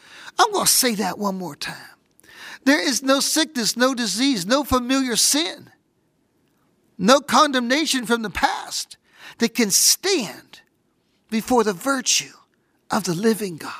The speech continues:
Glory to Jesus. Glory, glory, glory.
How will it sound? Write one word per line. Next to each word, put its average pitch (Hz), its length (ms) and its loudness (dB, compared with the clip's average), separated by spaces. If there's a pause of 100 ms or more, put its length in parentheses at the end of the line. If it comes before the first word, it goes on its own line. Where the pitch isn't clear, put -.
(880)
Glory 233 460 -2
to - 160 -16
Jesus. - 720 -6 (580)
Glory, 208 440 2
glory, 185 440 -2
glory. - 520 -16